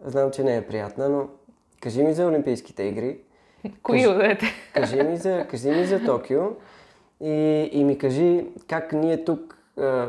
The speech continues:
Speaker 1: не можехме да се поберем в кожата си от това, което стана. Как го изживя ти това нещо? Но най-вече ме интересува как успя да го преодолееш. Защото ти се справи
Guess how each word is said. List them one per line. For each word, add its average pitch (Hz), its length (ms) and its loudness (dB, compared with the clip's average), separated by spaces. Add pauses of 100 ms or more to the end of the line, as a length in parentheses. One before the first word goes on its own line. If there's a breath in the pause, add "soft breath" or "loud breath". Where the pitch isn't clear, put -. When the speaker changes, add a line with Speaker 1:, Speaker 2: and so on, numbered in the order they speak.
(200)
Speaker 1:
не 143 200 4
можехме 139 400 2
да 120 100 -2
се - 120 -18
поберем 117 420 -4
в - 80 -16
кожата 117 340 -8
си - 140 -10
от 113 80 -8
това, 110 160 -4
което 107 260 -6
стана. 165 380 0 (220)
Как 147 180 0
го 147 80 -2
изживя 131 300 2
ти 117 320 -6 (180)
това 64 180 -12
нещо? 80 380 -10 (640 loud breath)
Но 156 240 4
най-вече 160 480 2
ме 151 60 2
интересува 147 440 -2
как 147 180 -2
успя 139 240 -2
да 135 80 0
го 120 100 -6
преодолееш. 113 600 -10 (380)
Защото 143 300 -6
ти 143 140 -8
се 143 120 -6
справи 147 420 0